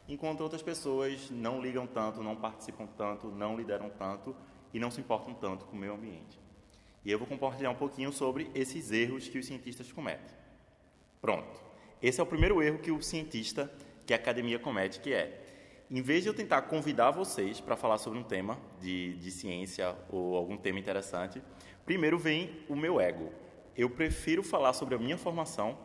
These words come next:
do que realmente chamar a atenção de vocês pra esse tema. Geralmente, quando a gente vai numa pa-, numa palestra,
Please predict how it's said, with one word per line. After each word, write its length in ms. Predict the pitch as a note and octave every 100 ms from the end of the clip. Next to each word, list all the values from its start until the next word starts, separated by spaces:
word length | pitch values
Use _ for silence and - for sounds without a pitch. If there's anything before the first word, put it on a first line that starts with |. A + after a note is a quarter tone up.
| - - - -
do 180 | A2 C3+
que 200 | C#3+ C#3
realmente 420 | B2 D3 D3+ C#3+
chamar 280 | - D3+ B2
a 40 |
atenção 380 | B2+ D3 C#3+ C3
de 80 | B2+
vocês 520 | C#3+ C#3 G#2 G#2+ - -
pra 420 | A2 G2+ A2+ C3+ -
esse 240 | A#2+ -
tema. 380 | - F#2 D#2+ - - - - G#2+
Geralmente, 260 | A#2+ C3+
quando 120 | C#3+
a 20 | D3
gente 100 | D3
vai 120 | C3+
numa 100 | C3+
pa-, 200 | C3+ A#2
numa 280 | A2+ A2+ A2
palestra, 680 | G#2 F2+ G2+ C#3+ - F2+